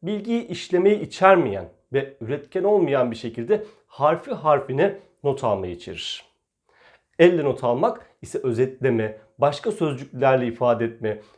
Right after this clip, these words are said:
bilgiyi organize etme ve kavram ve kelime haritalama, bilişsel katılım ve zihinsel çabayı içerir. Böylece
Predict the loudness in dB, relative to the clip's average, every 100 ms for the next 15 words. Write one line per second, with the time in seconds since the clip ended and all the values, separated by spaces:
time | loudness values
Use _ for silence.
0 | -12 -8 -6 -4 -4 2 2 4 2 2
1 | 4 2 2 -4 -4 -6 _ _ 2 2
2 | 2 -14 -12 -2 0 0 0 -2 -4 -4
3 | -4 -4 -4 -4 -6 -4 -2 0 -2 -6
4 | _ -8 -6 -6 -2 -2 0 -6 -4 -4
5 | -4 -10 -4 0 0 -6 -10 0 2 2
6 | 2 0 0 -4 0 0 -2 -8 -10 -10
7 | -12 -14 _ _ _ -18 0 6 6 4
8 | -2 -4